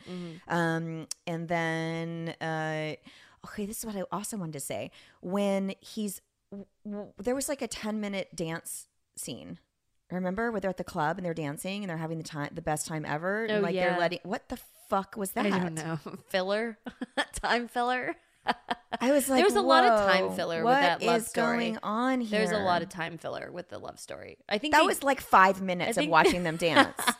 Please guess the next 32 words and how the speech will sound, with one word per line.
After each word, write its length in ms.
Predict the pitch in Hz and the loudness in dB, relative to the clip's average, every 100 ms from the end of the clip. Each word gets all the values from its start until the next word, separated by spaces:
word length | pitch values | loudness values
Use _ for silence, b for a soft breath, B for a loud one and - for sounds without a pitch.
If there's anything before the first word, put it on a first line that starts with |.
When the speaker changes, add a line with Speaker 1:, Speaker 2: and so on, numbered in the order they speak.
| - | -6
Speaker 2:
It 720 | - - - - - - - | -12 -10 -16 -16 -18 -16 -4
was 100 | 190 | -2
like 120 | 202 208 | 0 -2
a 40 | |
music 320 | 202 196 196 | -2 -2 -4
video. 420 | - 170 160 143 - B B | -4 -2 2 2 0 B B
But 140 | 254 | 2
then 260 | 311 370 330 | 4 4 4
the 60 | 254 | 6
mo-, 220 | 247 294 | 6 4
then 200 | 233 285 | 4 2
the, 80 | 269 | 2
the, 500 | 226 202 226 214 214 | 0 0 2 4 2
the 280 | 208 202 214 | 0 4 4
mom 360 | 202 202 220 254 | 4 2 2 2
of 80 | 220 | -2
the 60 | |
kid 240 | 196 240 240 | -6 -6 -6
that 160 | 214 | -6
died 220 | - 170 170 | 0 0 0
in 60 | |
the 60 | 180 | -4
beginning 300 | 175 208 277 | -4 -2 -2
is 140 | 139 | -4
there 340 | - 50 50 - _ _ | -4 -6 -8 -14 _ _
at 140 | 180 - | -2 -2
the 60 | |
bar 520 | 170 180 202 - 175 - | 0 2 2 0 -6 -14
by 240 | 185 185 185 | -4 4 4
Speaker 1:
Yeah. 60 | |
Speaker 2:
herself, 500 | 185 170 240 214 - - B B | 4 4 4 2 0 -10 B B
wearing 640 | 214 262 339 320 247 226 | 2 6 6 4 2 2